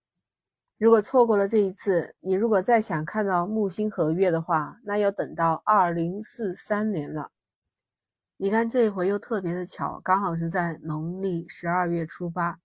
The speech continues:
腊八节。我们国家腊八节有很多的传统民俗，像吃腊八粥，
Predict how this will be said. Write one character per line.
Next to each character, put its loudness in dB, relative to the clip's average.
腊 -2
八 0
节。 -12
我 -4
们 -4
国 -4
家 -2
腊 0
八 -2
节 -4
有 -2
很 -10
多 0
的 -2
传 -4
统 -4
民 -2
俗， -4
像 0
吃 -4
腊 -2
八 -2
粥， -2